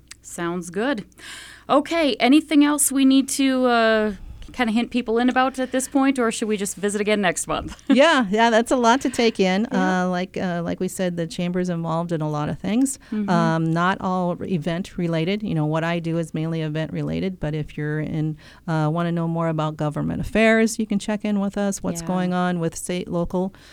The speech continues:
Speaker 2: uh, government issues, and then also, uh,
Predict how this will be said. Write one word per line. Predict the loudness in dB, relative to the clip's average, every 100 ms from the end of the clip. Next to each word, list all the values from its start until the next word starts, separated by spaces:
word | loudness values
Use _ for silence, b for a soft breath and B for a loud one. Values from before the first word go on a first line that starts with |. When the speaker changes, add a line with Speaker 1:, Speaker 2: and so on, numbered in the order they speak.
| B -2
Speaker 2:
uh, | 0 2 0
government | 0 -2 0 -2 -2 -4
issues, | -6 -2 -2 -2 -4 B B -8
and | -4 -2 -2 -2
then | -4 -4
also, | -6 -8 -4 -2 0 0 -2 -4 -6
uh, | -6 -6